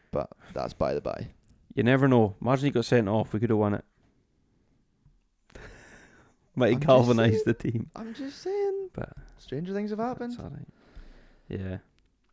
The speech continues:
Speaker 1: Apart from that, the game was very entertaining. At least it's the second half, at least. First half took a while to get going.
Speaker 2: I think the
Speaker 1: All
Speaker 2: heat,
Speaker 1: Frankfurt.
Speaker 2: I think the heat got to both players,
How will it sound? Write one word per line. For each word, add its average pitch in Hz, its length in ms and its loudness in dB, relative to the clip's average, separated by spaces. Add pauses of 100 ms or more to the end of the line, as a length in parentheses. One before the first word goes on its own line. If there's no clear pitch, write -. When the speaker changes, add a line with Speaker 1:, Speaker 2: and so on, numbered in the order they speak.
(140)
Speaker 1:
Apart 208 260 -2
from 127 200 -2
that, 113 340 -4 (100)
the 139 120 -2
game 196 280 4
was 127 240 4 (140)
very 117 260 6
entertaining. 101 560 0
At - 80 -2
least 131 200 0
it's - 100 -10
the 120 100 0
second 147 360 2
half, 107 180 2
at 65 40 0
least. 101 160 2
First 143 280 6
half 113 180 2
took - 120 -2
a 95 80 6
while 92 200 6
to - 80 -10
get 64 180 -2
going. 95 440 4
Speaker 2:
I - 40 -8
think 139 380 2 (140)
the 113 60 2
Speaker 1:
All 131 120 8
Speaker 2:
heat, 131 80 6
Speaker 1:
Frankfurt. 101 480 2 (100)
Speaker 2:
I 113 60 -6
think 127 240 0
the 120 80 0
heat 117 300 0 (720)
got 110 200 2
to 107 60 -4
both 104 300 -2
players, 95 420 -4